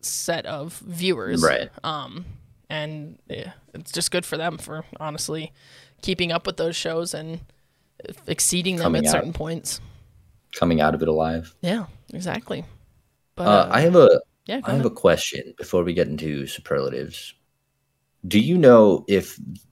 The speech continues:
Speaker 2: uh, I don't know the w-, actress who plays Lois, but if Bryan Cranston and that actress, were they actually naked on the filming of this episode?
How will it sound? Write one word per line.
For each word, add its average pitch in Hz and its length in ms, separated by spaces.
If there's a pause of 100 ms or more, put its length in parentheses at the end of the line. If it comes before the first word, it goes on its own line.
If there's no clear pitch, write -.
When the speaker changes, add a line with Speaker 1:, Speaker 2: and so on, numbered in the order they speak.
Speaker 2:
uh, 76 320 (680)
I - 80
don't 98 100
know 87 120
the 80 100
w-, 71 260
actress 78 380
who - 80
plays 69 420
Lois, 69 340
but 73 280
if 78 160
Bryan 87 300
Cranston 80 400
and 76 140
that 73 160
actress, 76 540
were 92 200
they 151 280
actually 90 480
naked 76 480
on 76 540
the 64 480 (340)
filming 76 520
of 73 160
this 76 200
episode? 87 580